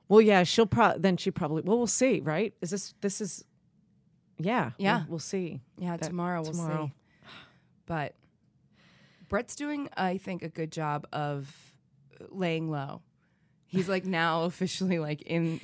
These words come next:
Speaker 2: just, "Hey, guys, does somebody want some breakfast?" <laughs> Um,
Speaker 1: Oh, gosh.
Speaker 2: he knows he has to get the heat off of him. Yeah.
Speaker 1: Yeah. Well, the other, this was, this might have been, like, last, this probably was last week. Now I'm, like, losing track of days.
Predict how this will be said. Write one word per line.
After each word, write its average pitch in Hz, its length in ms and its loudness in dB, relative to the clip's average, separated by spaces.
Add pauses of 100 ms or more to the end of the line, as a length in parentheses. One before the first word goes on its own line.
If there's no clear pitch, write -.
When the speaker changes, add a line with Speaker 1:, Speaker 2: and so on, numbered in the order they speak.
(120)
Speaker 2:
just, 175 280 0
"Hey, 285 280 -2
guys, 233 600 4 (420)
does 226 120 -10
somebody 247 280 2
want 247 280 2
some 220 140 -2
breakfast?" 247 1200 2 (200)
<laughs> - 200 -20
Um, 156 300 2
Speaker 1:
Oh, 165 40 -2 (100)
gosh. 185 220 2
Speaker 2:
he 180 120 6
knows 175 180 2
he 180 80 0
has 151 160 0
to 160 60 -6
get 151 140 -8
the 147 60 -8
heat 147 160 -4
off 139 180 -6
of 151 100 -20
him. 139 340 -8
Yeah. 143 240 -2
Speaker 1:
Yeah. 160 240 2 (520)
Well, 202 140 4
the 214 140 8
other, 214 220 6 (160)
this 214 220 2
was, 277 100 -4 (200)
this 277 220 0
might 349 100 4
have 330 80 4
been, 262 120 4
like, 185 180 2
last, 170 400 2 (680)
this 185 120 -8 (120)
probably 185 260 0
was 151 180 0
last 127 220 -6
week. 143 120 -8
Now 147 100 -2
I'm, 147 100 0
like, 139 140 -4
losing 147 300 0
track 147 280 0
of 147 100 -4
days. 160 500 2